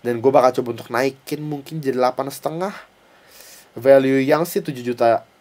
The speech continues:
euro sih, maksud gue bukan pounds tapi euro. Jadi gue bakal counter offer delapan setengah juta euro untuk Ashley Young. Kita lihat ntar jawaban dari Everton kayak gimana, karena untuk, eh, seorang Ashley Young menurut gue delapan setengah tuh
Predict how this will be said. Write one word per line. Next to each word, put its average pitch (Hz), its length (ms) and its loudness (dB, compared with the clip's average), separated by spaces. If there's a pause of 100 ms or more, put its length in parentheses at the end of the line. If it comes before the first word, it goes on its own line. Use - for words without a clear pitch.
(160)
euro 151 400 2
sih, 135 80 -2
maksud 117 160 -6
gue 147 80 -2
bukan 120 240 -2
pounds 117 160 -2
tapi 117 240 -10
euro. 113 320 0 (560)
Jadi 131 80 -4
gue 147 160 2
bakal 139 160 6
counter 135 320 4
offer 139 320 4 (240)
delapan 135 320 2
setengah 131 320 2
juta 123 240 2
euro 123 320 4
untuk - 80 -8
Ashley 127 320 -2
Young. 113 240 2 (160)
Kita - 160 -4
lihat 110 240 2
ntar 113 160 -4
jawaban 110 320 -2
dari 107 80 0
Everton 113 640 -2
kayak 117 240 -2
gimana, 110 320 -2
karena 131 180 0 (760)
untuk, 123 400 -2 (160)
eh, 113 320 6
seorang 113 320 4
Ashley 120 320 2
Young 131 160 2
menurut 117 320 -2
gue 135 160 6 (160)
delapan 123 320 2
setengah 113 320 -2
tuh 131 320 2